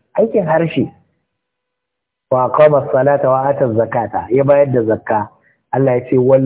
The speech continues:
mufuna bi ahdihim idza ahadu". Har ila yau, imani yana daga cikin aikin cika alkawari idan aka ɗauki alkawari. Da me ake yin alkawari?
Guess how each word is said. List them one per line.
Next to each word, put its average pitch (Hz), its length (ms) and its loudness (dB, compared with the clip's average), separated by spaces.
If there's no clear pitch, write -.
mufuna 165 800 2
bi 127 140 2
ahdihim 131 800 0
idza 120 400 2
ahadu". 107 580 -4
Har 185 140 2
ila 185 260 4
yau, 226 180 2
imani 214 580 2
yana 165 340 2
daga 123 220 0
cikin 165 560 -4
aikin 160 720 0
cika - 280 2
alkawari 151 600 4
idan 135 200 -2
aka 143 140 -2
ɗauki 117 260 -2
alkawari. 107 500 -4
Da 151 120 6
me 165 100 2
ake 196 260 2
yin 170 200 0
alkawari? 127 460 0